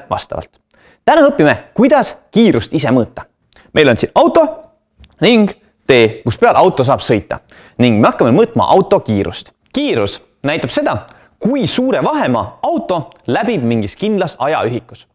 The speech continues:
See tähendab, et kiiruse mõõtmiseks on meil vaja mõõta aega,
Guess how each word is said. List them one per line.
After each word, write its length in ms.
See 80
tähendab, 320
et 80
kiiruse 480
mõõtmiseks 540
on 160
meil 80
vaja 300
mõõta 320
aega, 220